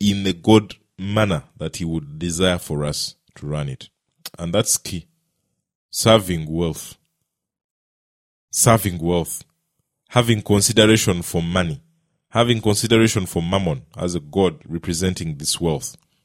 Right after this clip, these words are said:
And may God help us and give us the grace, because there's so many people out there, and there's so many ministries out there that have had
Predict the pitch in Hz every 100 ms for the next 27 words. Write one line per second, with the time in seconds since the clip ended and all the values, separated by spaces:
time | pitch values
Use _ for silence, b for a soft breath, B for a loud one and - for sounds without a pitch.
0 | _ _ _ _ _ _ _ _ _ _
1 | _ _ - 104 104 147 160 113 117 127
2 | - 92 85 82 85 110 101 92 80 71
3 | 82 - 82 101 87 - b b 92 90
4 | 143 139 113 110 - 95 87 90 - 78
5 | 69 _ _ _ _ _ _ _ _ _
6 | _ 82 85 92 - 156 143 123 110 80
7 | _ _ _ _ _ _ _ 101 131 120
8 | - 95 80 98 107 - 78 - _ _
9 | _ _ _ - 104 101 - - _ _
10 | 90 95 95 135 139 110